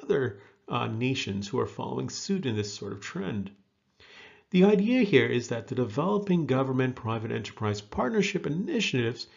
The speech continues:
can bring new facilities into healthcare service. One proposed approach is to create multi-use, health-oriented facilities to generate private revenue streams that will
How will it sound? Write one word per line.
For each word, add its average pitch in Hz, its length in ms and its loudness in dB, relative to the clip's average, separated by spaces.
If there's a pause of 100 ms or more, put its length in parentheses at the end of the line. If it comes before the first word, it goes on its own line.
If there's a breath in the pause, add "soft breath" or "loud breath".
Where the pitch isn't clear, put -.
can 160 120 2
bring 170 200 2
new 180 160 4
facilities 180 840 2
into 123 220 -6
healthcare 107 580 -2
service. - 600 -4 (960 loud breath)
One 113 280 2
proposed 92 500 0
approach 214 680 4 (280 loud breath)
is 175 120 -2
to 190 140 -4
create 175 340 -4
multi-use, 160 880 -2 (240 soft breath)
health-oriented 156 840 0
facilities 123 920 -2 (200 soft breath)
to 156 100 -6
generate 123 520 -2
private 156 420 0
revenue 107 440 0
streams 104 480 -6
that 120 140 -8
will 139 180 -6